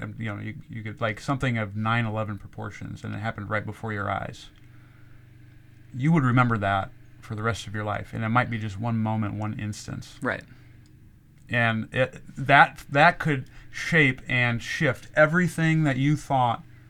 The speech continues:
Speaker 1: before that. Um, and I remember, uh, when I, when I listened to Lorimer Moseley, he was talking about, or I think my buddy Eric was talking about how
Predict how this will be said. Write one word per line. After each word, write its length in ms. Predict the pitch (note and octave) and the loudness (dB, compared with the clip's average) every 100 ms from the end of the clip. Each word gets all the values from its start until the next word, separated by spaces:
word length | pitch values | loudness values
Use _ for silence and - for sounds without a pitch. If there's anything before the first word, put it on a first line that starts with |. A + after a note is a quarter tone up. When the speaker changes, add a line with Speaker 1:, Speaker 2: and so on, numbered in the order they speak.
| - - | -20 -12
Speaker 1:
before 420 | A2+ - - C3+ A2+ | -8 -8 -2 0 0
that. 300 | G1+ G1+ - - - - - - - - - - - - - - - | -2 -4 -6 -20 -20 -20 -20 -20 -20 -20 -20 -20 -20 -20 -20 -12 -4
Um, 400 | G#2 G2+ G2+ G2 - | -2 0 -2 -6 -2
and 140 | B2 | 4
I 60 | C3 | 6
remember, 600 | C#3 D3 C#3 B2+ B2 - - - - - - - | 6 6 6 4 4 -4 -20 -20 -20 -20 -20 -12
uh, 60 | A#2 | -10
when 220 | B2 B2 | -4 0
I, 160 | B2 A#2+ - | 2 2 -2
when 140 | A#2+ A#2 | -6 -4
I 80 | A#2 | -2
listened 320 | B2+ - A2+ | -4 -4 -6
to 40 | |
Lorimer 300 | A#2 A#2 A2+ | -4 -2 -2
Moseley, 460 | A2 A#2+ A2+ G#2+ G#2 | -2 -2 -2 -6 -6
he 100 | G#2+ | -6
was 180 | A#2+ - | -6 -4
talking 380 | B2+ A#2+ A#2+ A2+ | 0 0 0 -2
about, 260 | A2 A2 | 2 4
or 220 | A#2 G#2+ - | 4 2 -2
I 20 | |
think 180 | C#3 B2 | -4 -2
my 80 | A2 | -2
buddy 200 | A2+ A#2 | 0 2
Eric 360 | A#2+ A2 - | 4 2 -2
was 100 | G#2+ | -8
talking 340 | - A2+ A#2 A2 | 0 0 0 -2
about 460 | G#2+ A2 A2 G#2+ | 2 4 4 2
how 460 | G#2 A2 G#2+ G#2 | 0 2 2 0